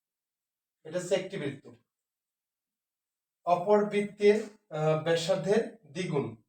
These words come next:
অর্থাৎ এখানে হবে, ওইখানে যদি আর একক নিয়ে থাকি ব্যাসার্ধ, তাহলে এখানে কত হবে? টু আর একক, অর্থাৎ এখানে ব্যাসার্ধ টু আর একক।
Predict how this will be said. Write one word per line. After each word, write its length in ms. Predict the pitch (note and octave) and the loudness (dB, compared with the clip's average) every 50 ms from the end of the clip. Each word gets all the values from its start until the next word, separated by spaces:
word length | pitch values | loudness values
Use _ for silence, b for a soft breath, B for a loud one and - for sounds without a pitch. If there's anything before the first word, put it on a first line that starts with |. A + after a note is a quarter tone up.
| _ - | _ -10
অর্থাৎ 300 | - D#3 - F#3+ G3 F#3+ | -10 -4 -2 -2 -2 0
এখানে 240 | F3+ E3 - F#3 F#3 | -2 -2 0 2 2
হবে, 200 | F#3+ F#3+ F#3+ G#3+ A#3+ - - _ _ _ _ _ _ _ _ _ _ _ - | 4 4 2 2 0 -2 -6 _ _ _ _ _ _ _ _ _ _ _ -14
ওইখানে 280 | - - E3 F3+ F3+ - | -8 0 4 4 4 4
যদি 160 | - - G#3 | 4 0 0
আর 300 | - - D#3+ E3 E3 E3+ | 0 0 2 2 4 6
একক 260 | F3+ F3 F3 G3 G3 - - | 6 4 4 2 0 2 2
নিয়ে 100 | G3+ G3 | 2 2
থাকি 300 | G3 G3+ G3 - F3+ G3 G#3 - - _ | 2 0 -4 -4 -4 -8 -10 -10 -12 _
ব্যাসার্ধ, 340 | E3 E3+ E3+ - F3+ F3 E3+ F#3 F3+ | -6 -4 -4 -2 -2 -2 -2 -2 0
তাহলে 200 | F3+ F3 F3 F3 | 0 0 0 0
এখানে 160 | F3 F3+ F3+ F3 | 0 0 0 0
কত 120 | F3+ F3+ | 0 0
হবে? 160 | F#3 F#3+ A#3 - - - _ _ _ _ _ _ _ _ _ _ _ _ | 0 -2 -4 -4 -8 -14 _ _ _ _ _ _ _ _ _ _ _ _
টু 360 | - F#3 F#3+ G#3 A3 A#3+ - - _ _ _ _ _ _ _ - | -10 -8 -6 -6 -6 -8 -10 -16 _ _ _ _ _ _ _ -4
আর 240 | D3+ D#3 E3 G3 G#3 - - - _ _ _ _ _ _ _ _ | 0 2 2 2 2 0 -6 -14 _ _ _ _ _ _ _ _
একক, 300 | - F3 E3+ E3 C#3+ B2 - - _ _ _ _ _ _ _ | -8 -6 -4 -4 -4 -4 -6 -8 _ _ _ _ _ _ _
অর্থাৎ 320 | - - - G3 G#3 - - | -14 -8 -4 -4 -4 -4 -4
এখানে 180 | - - F3+ | -2 0 2
ব্যাসার্ধ 320 | E3 F3 E3 - F3+ - F#3 F#3 - - - | 2 2 2 0 0 2 2 0 0 -2 -6
টু 80 | F3+ E3+ E3 D#3 | 0 4 6 6
আর 200 | D3 C#3 C3+ C3+ | 6 6 2 0
একক। 240 | C3+ - - - | -2 -4 -8 -14